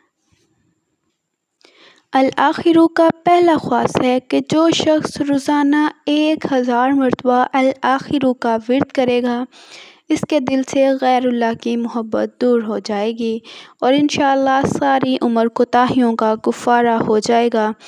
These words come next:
और ख़ात्मा बिलखैर होगा और नेक अमाल सरजद होंगे। अल आखिरू का अगला ख़वास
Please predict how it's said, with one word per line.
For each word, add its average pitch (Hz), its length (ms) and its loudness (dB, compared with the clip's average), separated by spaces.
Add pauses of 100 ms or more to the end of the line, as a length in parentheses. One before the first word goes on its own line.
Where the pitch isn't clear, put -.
(400)
और 311 140 0
ख़ात्मा 269 640 0
बिलखैर 240 540 -2
होगा 208 480 -2 (100)
और 233 120 -2
नेक 240 380 -2
अमाल 208 340 -2
सरजद 208 520 -2
होंगे। 190 380 0 (680)
अल 208 180 0 (100)
आखिरू 311 540 2
का 311 220 2 (100)
अगला 302 340 2
ख़वास 233 360 0